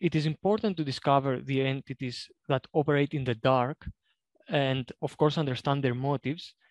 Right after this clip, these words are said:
because they affect our daily lives. They produce and deliver the content that we consume.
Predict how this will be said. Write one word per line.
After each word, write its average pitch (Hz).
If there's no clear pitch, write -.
because 180
they 160
affect 151
our 143
daily 131
lives. 104
They 147
produce 147
and 135
deliver 151
the -
content 156
that 127
we 139
consume. 110